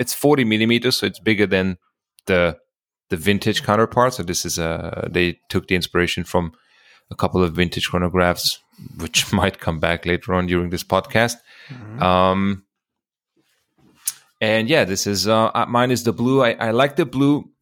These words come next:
Speaker 1: um, because, I don't know, I just tend to gravitate towards blue watches for whatever reason, blue dials, but also blue stuff like shirts and things like that. And, um, it's a bit funny 'cause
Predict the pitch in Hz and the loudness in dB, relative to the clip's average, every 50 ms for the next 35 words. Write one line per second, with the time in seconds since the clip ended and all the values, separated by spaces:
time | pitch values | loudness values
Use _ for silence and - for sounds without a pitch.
0 | _ _ _ _ _ _ _ _ _ _ _ _ _ _ - - - - 110 107 | _ _ _ _ _ _ _ _ _ _ _ _ _ _ -10 -10 -4 -2 0 2
1 | 107 110 113 110 110 110 110 113 113 113 113 113 113 113 113 113 - - 90 - | 4 4 4 4 2 2 0 0 0 0 0 0 0 -2 -4 -6 -10 -16 -4 -2
2 | 113 107 104 - - 107 107 107 110 110 - - - - - - _ _ _ - | -2 -2 -2 -2 0 2 4 4 4 2 2 0 -2 -4 -4 -8 _ _ _ -16
3 | - - 117 127 139 147 139 117 117 110 104 - - 120 113 113 - - 113 107 | -12 -6 -2 0 0 2 2 2 2 0 -2 -2 0 0 0 0 0 0 0 0
4 | 92 - 101 95 98 95 101 95 - - - 92 92 92 92 87 - _ - 92 | 0 2 0 0 0 0 -2 -4 -6 -8 -10 -6 -4 -4 -4 -6 -8 _ -4 0
5 | 101 107 107 104 107 110 113 - - - 117 - - - 120 117 113 113 113 113 | 0 0 2 2 0 0 0 -2 -2 -4 -6 -6 -6 -6 -4 -2 -2 0 -2 -2
6 | 110 110 113 113 120 120 120 131 123 127 113 104 110 107 110 104 107 107 113 117 | -4 -4 -6 -6 -4 -4 -6 -6 -8 -8 -8 -8 -6 -6 -2 0 0 2 2 2
7 | 120 123 127 - - - - - - - - - - - - _ _ - 120 120 | 0 -2 -4 -8 -12 -16 -18 -18 -16 -16 -16 -18 -18 -20 -20 _ _ 2 4 4
8 | 117 113 - 120 101 82 107 110 101 - - - - 104 110 110 - - - - | 4 4 2 0 0 0 0 0 0 0 -2 0 2 2 2 2 -2 -8 -12 -12
9 | - - 92 92 - _ _ - - - - 104 104 101 - - 113 107 - 117 | -10 -8 -8 -8 -8 _ _ -12 -12 -4 -2 -2 -2 0 -2 -6 -6 -6 -6 -6
10 | 117 107 117 117 117 110 120 123 127 127 - - _ _ _ _ _ _ _ - | -4 -2 0 -2 0 2 2 0 0 0 -4 -12 _ _ _ _ _ _ _ -20
11 | - - 107 107 107 107 104 104 107 107 104 104 107 107 107 107 104 101 - _ | -8 -2 0 2 2 2 2 2 4 4 4 4 4 2 2 -2 -6 -8 -12 _
12 | _ _ - 143 139 - 156 139 165 147 - - - - 117 120 120 110 98 90 | _ _ -4 -2 0 0 0 0 0 -2 -2 -4 -2 0 2 2 2 2 0 0
13 | 82 - 98 95 - - - - - | 0 0 0 0 0 0 -2 -2 -4